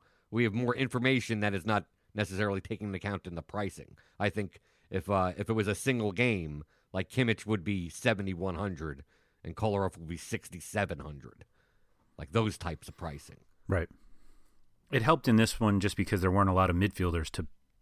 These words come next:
Speaker 2: even, that you wanted to pay for.
Speaker 1: That were
Speaker 2: Like, I feel
Speaker 1: forward
Speaker 2: like
Speaker 1: eligible also. I mean, like,
Speaker 2: That's what I mean,
Speaker 1: James,
Speaker 2: yeah.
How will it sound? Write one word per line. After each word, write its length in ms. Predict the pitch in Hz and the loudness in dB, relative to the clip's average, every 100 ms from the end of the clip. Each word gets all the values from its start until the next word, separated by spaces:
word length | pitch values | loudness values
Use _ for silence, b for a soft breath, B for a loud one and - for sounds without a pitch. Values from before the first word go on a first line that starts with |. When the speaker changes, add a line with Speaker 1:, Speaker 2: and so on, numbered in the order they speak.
| _ | _
Speaker 2:
even, 340 | 113 87 80 - - | -2 0 -2 -6 0
that 100 | 101 | 2
you 120 | 92 | 4
wanted 320 | 82 101 110 82 | 10 10 10 6
to 80 | |
pay 160 | - 73 | -2 -2
for. 320 | - - - _ _ _ _ _ _ _ _ _ _ _ _ _ _ _ - | -4 -12 -14 _ _ _ _ _ _ _ _ _ _ _ _ _ _ _ 0
Speaker 1:
That 120 | 120 | 4
were 100 | 127 | 6
Speaker 2:
Like, 80 | 101 | 8
I 40 | |
feel 80 | 151 | 10
Speaker 1:
forward 140 | 110 | 10
Speaker 2:
like 20 | 107 | 8
Speaker 1:
eligible 340 | 107 101 104 | 4 2 4
also. 300 | 123 - 87 | 4 2 -2
I 100 | 85 | -4
mean, 120 | 107 | 0
like, 160 | 104 101 | 0 2
Speaker 2:
That's 200 | - 131 | 10 12
what 60 | 123 | 12
I 20 | |
mean, 160 | 110 107 | 10 8
Speaker 1:
James, 40 | |
Speaker 2:
yeah. 200 | 98 | 8